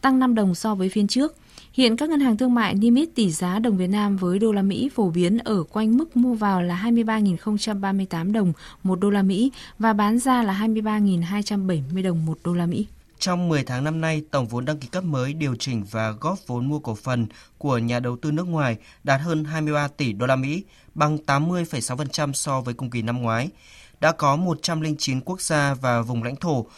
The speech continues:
Speaker 2: có đầu tư tại Việt Nam, trong đó Singapore dẫn đầu với tổng vốn đầu tư hơn bảy tỷ đô la Mỹ,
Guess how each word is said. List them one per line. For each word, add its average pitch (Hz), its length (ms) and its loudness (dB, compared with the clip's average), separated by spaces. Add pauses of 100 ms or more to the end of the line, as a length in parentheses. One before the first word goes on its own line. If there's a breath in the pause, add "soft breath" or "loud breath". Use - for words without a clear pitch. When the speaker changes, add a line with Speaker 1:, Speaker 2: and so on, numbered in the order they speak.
(200 loud breath)
Speaker 2:
có 147 120 0
đầu 175 200 2
tư 165 160 2
tại 135 120 -4
Việt 120 200 -6
Nam, 135 220 2 (360 soft breath)
trong 147 180 -4
đó 120 180 2
Singapore 139 640 0 (160 soft breath)
dẫn 170 220 -2
đầu 151 320 2 (120)
với 123 320 -2
tổng 139 360 -2
vốn 120 300 -2
đầu 151 260 -2
tư 156 300 2
hơn 151 260 -4
bảy 123 160 0
tỷ 113 240 -2
đô 113 140 -4
la 127 100 0
Mỹ, 151 280 -2